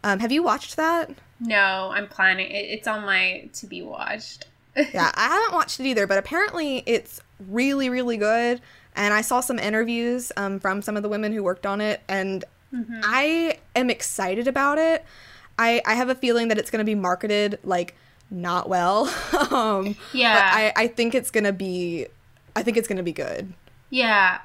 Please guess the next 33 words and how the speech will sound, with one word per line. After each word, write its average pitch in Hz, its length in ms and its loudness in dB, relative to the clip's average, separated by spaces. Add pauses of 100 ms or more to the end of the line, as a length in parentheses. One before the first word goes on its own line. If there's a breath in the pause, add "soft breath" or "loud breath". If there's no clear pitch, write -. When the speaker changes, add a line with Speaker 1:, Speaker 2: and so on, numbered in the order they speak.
Speaker 2:
I 254 100 8
think 311 200 4
I - 40 8
have 311 200 2
faith, 233 500 -2
like, 208 300 0
in, 220 220 -8
from 208 320 -6
what 196 140 0
I've 196 140 -2
heard 175 360 -8
about 190 220 -4
Russian 180 300 -6
Doll 180 200 -2
and 185 120 -8
these 175 160 -12
creators, 175 500 -8
that 190 180 -4
I 190 60 -2
have 180 180 -10
faith 175 320 -14
in 190 200 -12
them. 196 480 -8 (480 soft breath)
But 220 140 -6
the 214 60 -8
marketing, 180 520 -4
like 180 180 -12
you 202 60 -12
said, 170 260 -6
is 180 140 -12
gonna 180 160 -12
be 175 160 -10
weird. 165 420 -10